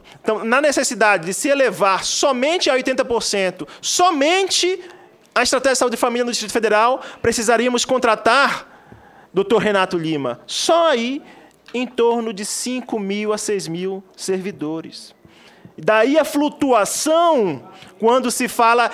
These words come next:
de seis mil a dez mil servidores, que é, seja o déficit na,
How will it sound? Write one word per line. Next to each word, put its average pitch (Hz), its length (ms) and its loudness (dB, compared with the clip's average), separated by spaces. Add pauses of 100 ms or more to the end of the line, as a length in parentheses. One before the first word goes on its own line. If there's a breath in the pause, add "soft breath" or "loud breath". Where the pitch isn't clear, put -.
(160 loud breath)
de 214 140 -2
seis 277 460 2
mil 277 480 0 (160 loud breath)
a 196 160 2
dez 208 300 0
mil 247 300 -4 (140 loud breath)
servidores, 220 720 0
que - 160 -4
é, 208 160 2
seja 208 300 0
o 202 40 -2
déficit 180 640 -4 (280 loud breath)
na, 190 420 0